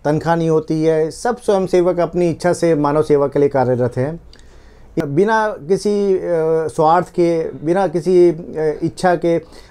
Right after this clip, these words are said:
बस अपनी म-, मन से, उनसे मन से ये आवाज़ आती है कि हमें इस टाइम पे कुछ, अ, हमारे समाज के लिए करना चाहिए, ज़रूरतमंदों के लिए करना चाहिए। वो सभी स्वयंसेवक, और देख के बड़ी खुशी होती है उन सबको देख करके, वॉलंटियर्स को।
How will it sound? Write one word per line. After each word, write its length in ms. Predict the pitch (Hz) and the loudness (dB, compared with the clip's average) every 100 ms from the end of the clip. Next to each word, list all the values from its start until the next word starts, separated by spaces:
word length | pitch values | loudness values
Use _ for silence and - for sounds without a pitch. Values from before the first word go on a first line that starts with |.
| - | -4
बस 220 | 139 190 | 0 0
अपनी 320 | 185 165 202 196 | 0 0 0 0
म-, 440 | 160 143 147 156 | -2 -8 -6 -2
मन 220 | 143 196 | 0 0
से, 260 | 208 214 202 | 2 4 4
उनसे 360 | 180 185 170 180 | 0 -2 -2 -2
मन 200 | 160 185 | 0 2
से 140 | 208 | 2
ये 60 | 185 | 4
आवाज़ 300 | 156 156 151 | 2 2 0
आती 180 | 139 | -2
है 80 | 165 | -4
कि 120 | 156 | -4
हमें 220 | 151 147 156 | -4 -2 -2
इस 140 | - | -2
टाइम 160 | 139 143 | -4 0
पे 180 | 147 | 0
कुछ, 200 | 147 143 | 0 -4
अ, 60 | 147 - - 117 | -8 -10 -12 -10
हमारे 420 | 110 131 131 135 | -6 -4 -2 -2
समाज 320 | 131 127 127 | -2 -2 -2
के 80 | 135 | -2
लिए 100 | 123 | -2
करना 240 | 120 123 | -2 -2
चाहिए, 340 | 120 123 127 123 | -2 -2 0 0
ज़रूरतमंदों 600 | 127 143 139 123 127 127 | 2 2 0 -2 -2 0
के 60 | |
लिए 100 | 127 | -2
करना 200 | 120 117 | -2 -4
चाहिए। 420 | 117 110 110 135 160 - - - | -4 -4 -4 -4 -8 -20 -18 0
वो 120 | 214 | 2
सभी 340 | - 196 185 170 - - - | 4 4 6 4 0 -18 -12
स्वयंसेवक, 640 | - 156 151 143 135 143 - - - | -2 -2 0 2 2 0 -4 -12 -4
और 100 | 156 | 0
देख 160 | 175 180 | 0 0
के 60 | |
बड़ी 160 | 185 190 | 0 0
खुशी 280 | 233 226 240 | -2 -2 0
होती 340 | 151 - 104 | 0 0 -8
है 160 | 101 113 | -8 -8
उन 180 | 127 | -8
सबको 380 | 113 113 - 101 - - | -6 -10 -10 -12 -12 -6
देख 180 | 123 - | -6 -4
करके, 260 | 98 80 113 | -8 -8 -6
वॉलंटियर्स 420 | 107 92 90 | -6 -8 -12
को। 120 | - | -14